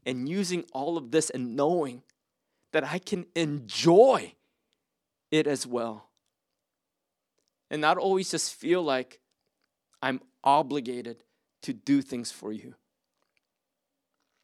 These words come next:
You see, David's obedience was not out of obligation, but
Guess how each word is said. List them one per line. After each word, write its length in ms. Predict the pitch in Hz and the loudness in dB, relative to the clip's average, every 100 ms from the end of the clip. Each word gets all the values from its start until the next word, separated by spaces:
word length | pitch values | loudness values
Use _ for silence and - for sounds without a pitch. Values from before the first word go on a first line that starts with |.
| _ _ _ _ - | _ _ _ _ -8
You 80 | 143 | -2
see, 120 | 175 | 0
David's 380 | 139 185 220 196 | 6 6 6 2
obedience 540 | 180 127 175 175 135 | 2 2 2 2 0
was 120 | 151 | 0
not 240 | 135 175 - | 2 2 4
out 120 | 175 | 2
of 100 | 139 | 4
obligation, 800 | 151 135 135 139 151 131 113 95 | 2 2 2 2 0 -2 -8 -2
but 380 | - 160 175 | 4 4 4